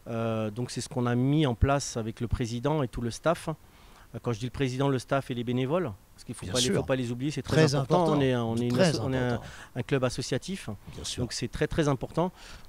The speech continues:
Speaker 1: Donc voilà, donc après, il suffit de mettre les bons ingrédients au bon, au bon mo-, aux bons endroits. Et je pense qu'on peut faire du bon travail. On a fait en un mois et demi, je pense que nous avons fait un, un travail assez conséquent. Vous parliez du recrutement. Recruter quatorze, quinze nouveaux joueurs, c'est pas,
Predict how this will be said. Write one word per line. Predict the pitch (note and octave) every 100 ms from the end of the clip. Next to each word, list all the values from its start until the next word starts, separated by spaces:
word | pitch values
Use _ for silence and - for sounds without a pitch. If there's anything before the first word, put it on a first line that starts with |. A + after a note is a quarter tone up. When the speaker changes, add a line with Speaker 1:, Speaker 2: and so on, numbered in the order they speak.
| B2
Speaker 1:
Donc | C#3
voilà, | C#3 F3+ D#3+
donc | C#3 C#3
après, | - E3+ E3+ D3
il | C3+
suffit | - - D#3
de |
mettre | D#3 D3+
les | C#3+
bons | C#3 D#3+
ingrédients | C#3+ C3+ C#3 C#3+ D3
au |
bon, | A#2+ C#3
au | D3 C3
bon | A#2+ D3+
mo-, | D#3 B2+
aux |
bons | A#2 C3+ C3
endroits. | C3+ B2+ D#3+ F#3 - - - - A#2+
Et |
je | -
pense | C#3+ D3+
qu'on | -
peut | B2
faire | B2 C3+
du | C3+
bon | C3+
travail. | - D3 D3
On | B2
a | B2
fait | -
en | C#3 B2 B2+
un | C#3
mois | C#3
et | C3+
demi, | C3+ E3
je | C#3
pense | - C#3+ -
que | - A#2+ A2+ - - - C3
nous | B2
avons | B2+
fait | B2+ -
un, | D3 B2 A#2+
un | B2
travail | - C3+ C3 C#3 C3
assez | A#2+ -
conséquent. | - C#3+ - C3+ D#3+ E3
Vous |
parliez | B2 B2 B2+
du | A#2+
recrutement. | B2 B2 - B2+ C#3+ E3 - - - -
Recruter | B2+ C#3 B2+
quatorze, | C3 C3+ - C3+
quinze | - C3 A2+
nouveaux | B2+ B2+
joueurs, | A#2+ C#3+ C#3+
c'est | - G#2+
pas, | B2 A#2+ A2+ G#2+ G#2+ G2+ A2+